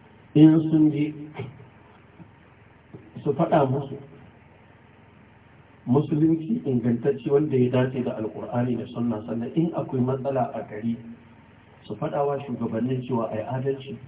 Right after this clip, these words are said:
ana cikin matsala, an shiga cikin wani yanayi. ثم رجع إلى وطنه، sannan ya dawo garin shi. To daga wannan ne, وتمكن بذلك من الدعاء إلى الدين، sai ƙara samun dama.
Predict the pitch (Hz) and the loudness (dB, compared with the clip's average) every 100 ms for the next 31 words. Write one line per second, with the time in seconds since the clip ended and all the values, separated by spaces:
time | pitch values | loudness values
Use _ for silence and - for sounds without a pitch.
0 | - 143 123 - - 120 123 120 123 117 | -8 -6 -6 -8 -6 -4 -4 -6 -8 -8
1 | - - - - - - - 151 156 143 | -12 -20 -20 -20 -20 -18 -2 0 0 -2
2 | 127 123 123 123 123 123 123 120 - - | -4 -4 0 2 6 6 4 0 -4 -10
3 | - - - - - - - - - 135 | -18 -20 -20 -20 -20 -20 -20 -18 -4 2
4 | 147 135 143 139 127 123 113 123 135 127 | 4 6 4 2 0 0 2 4 4 2
5 | 135 123 110 123 127 120 110 117 120 120 | 2 2 2 2 2 0 2 4 4 4
6 | 120 120 120 117 104 110 110 110 117 - | 4 4 4 0 -2 0 0 -4 -14 -18
7 | - - - - - 110 107 113 113 117 | -20 -20 -20 -16 -8 -4 -2 0 2 4
8 | 135 143 135 117 107 120 113 110 - 147 | 4 4 2 2 -2 -4 -4 -6 -4 -2
9 | 143 113 113 113 135 135 - 110 120 127 | -2 -2 -2 2 2 2 0 0 0 0
10 | 98 87 113 127 123 - - 120 113 82 | -2 -4 -4 -2 -2 -4 -2 0 -2 -4
11 | 110 113 117 113 - - - - - - | -2 0 0 -2 -12 -18 -20 -20 -20 -12
12 | - 131 123 139 135 - - 123 127 113 | -6 -4 0 0 2 -2 -2 0 0 -2
13 | 101 92 175 113 113 117 | -4 -6 -4 -2 -2 -4